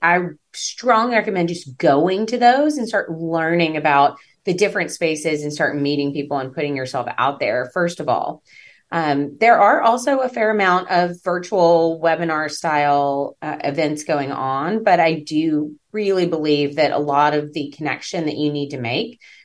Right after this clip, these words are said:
when you're trying to dig into an ecosystem and see if it's the right fit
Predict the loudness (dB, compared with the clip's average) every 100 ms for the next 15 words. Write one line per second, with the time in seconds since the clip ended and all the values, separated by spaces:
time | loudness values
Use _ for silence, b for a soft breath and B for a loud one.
0 | -2 0 0 0 0 2 0 -2 -4 -4
1 | -4 -4 -6 -6 -6 -8 -8 -8 -6 -6
2 | -6 -6 -4 -4 -2 -2 -4